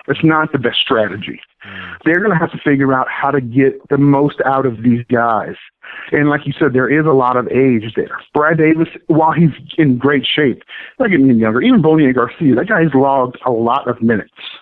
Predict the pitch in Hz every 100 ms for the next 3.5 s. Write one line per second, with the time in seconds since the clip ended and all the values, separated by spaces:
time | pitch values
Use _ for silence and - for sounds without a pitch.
0 | _ _ _ - 95 92 92 92 95 -
1 | 117 107 120 127 120 - 151 123 127 131
2 | 117 127 131 123 127 127 139 123 135 117
3 | 113 113 117 139